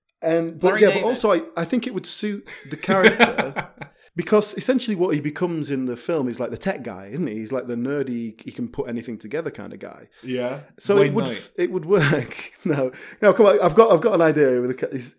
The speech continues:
Speaker 1: so he's, he's not, he's not the big strong character. He's the brainy one, and, like, he's, but he's a bit more, yeah, uh, <laughs> Woody Allen-esque, I suppose.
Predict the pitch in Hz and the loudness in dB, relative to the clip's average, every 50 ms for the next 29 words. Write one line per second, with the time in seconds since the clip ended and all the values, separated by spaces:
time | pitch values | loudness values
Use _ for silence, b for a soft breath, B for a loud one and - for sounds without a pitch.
0 | 131 - - 147 143 143 139 135 123 - _ - 160 151 202 214 - - 185 196 | -12 -4 0 2 2 2 2 0 -2 -8 _ -8 -2 0 0 0 0 -4 -6 -6
1 | 160 151 208 208 196 180 147 147 175 170 - - - 185 190 196 190 - 120 120 | -2 -2 -2 0 0 0 2 2 0 0 -4 -2 0 0 0 0 -2 -4 -4 -4
2 | 120 117 - 143 139 127 135 139 139 175 190 185 175 160 131 120 117 110 110 113 | -6 -6 -6 -6 -6 -6 -6 -8 -8 -8 -8 -6 -6 -6 -6 -6 -6 -8 -8 -8
3 | 117 120 120 117 - - 127 120 - B B B B B B B - 143 139 - | -8 -8 -8 -8 -8 -10 -12 -12 -14 B B B B B B B 2 4 4 4
4 | 139 143 139 123 147 143 123 151 147 143 143 139 139 143 135 139 135 135 135 139 | 4 0 -2 -2 -6 -4 0 0 2 2 0 -2 -2 -2 -2 -2 -4 -4 -4 -4
5 | 151 175 151 113 101 98 - _ _ _ _ _ _ _ _ _ _ - 120 123 | -4 -2 -2 -4 -6 -8 -14 _ _ _ _ _ _ _ _ _ _ -10 -8 -6
6 | 123 123 123 123 123 123 147 - - - - - 117 135 139 131 123 135 123 139 | -6 -4 -4 -4 -4 -6 -6 -10 -12 -16 -16 -10 -6 -6 -4 -4 -4 -4 -6 -6
7 | 117 127 123 127 131 - - - - 120 - - 127 - - 127 - - 120 - | -6 -8 -8 -10 -10 -12 -14 -14 -14 -14 -12 -12 -12 -12 -12 -12 -12 -14 -16 -16
8 | - | -20